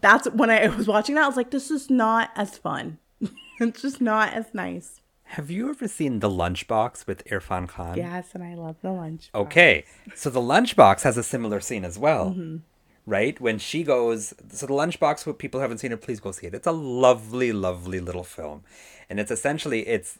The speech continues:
Speaker 2: about these two people who live in Bombay. And Bombay has this, they call it tiffin service. So it's a lunch service where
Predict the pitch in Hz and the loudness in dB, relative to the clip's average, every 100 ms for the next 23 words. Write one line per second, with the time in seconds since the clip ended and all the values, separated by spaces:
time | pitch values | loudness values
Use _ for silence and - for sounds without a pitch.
0 | _ 113 117 117 - 113 - - 180 120 | _ -2 0 0 -2 -8 -8 -6 -6 -6
1 | 101 107 107 101 98 101 90 92 87 87 | -4 -4 -2 -4 -4 -2 -2 0 -2 -2
2 | 101 107 123 123 120 117 98 98 - - | -2 0 0 0 -2 -4 -4 -4 -6 -16
3 | _ _ - 98 104 90 - 101 104 104 | _ _ -12 -4 -2 -2 -8 -8 -8 -4
4 | 117 117 113 95 92 90 92 95 - 95 | -2 -2 -6 -8 -8 -6 -6 -8 -6 -6
5 | 90 90 98 90 | -6 -8 -4 -2